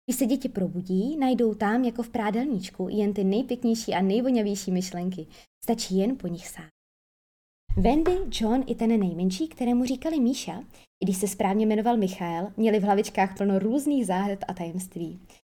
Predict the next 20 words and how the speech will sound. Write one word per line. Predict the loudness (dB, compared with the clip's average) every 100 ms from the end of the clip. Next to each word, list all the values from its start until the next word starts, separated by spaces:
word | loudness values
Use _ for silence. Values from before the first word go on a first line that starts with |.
| -4
Když | -2
se | 2
jimi | 2 4
maminka | 4 4 4 2
tu | 0 0
noc | 0 -2
probírala, | -4 -2 0 0 0 -4
překvapilo | -6 -6 -6 -6 -6 -6
ji, | -6 -8 -4
že | -4
ve | 2 0
všech | 0 -8 -6
se | -6
objevuje | -2 -2 0 0
jakási | 0 -2 -4 -4 -4
tajemná | -2 2 4 4 4 4
nezemě | 4 2 0 -4 -4 -6 -6
a | -10
slovo | -8 -8 -8 -10 -10
Petr. | -12 -6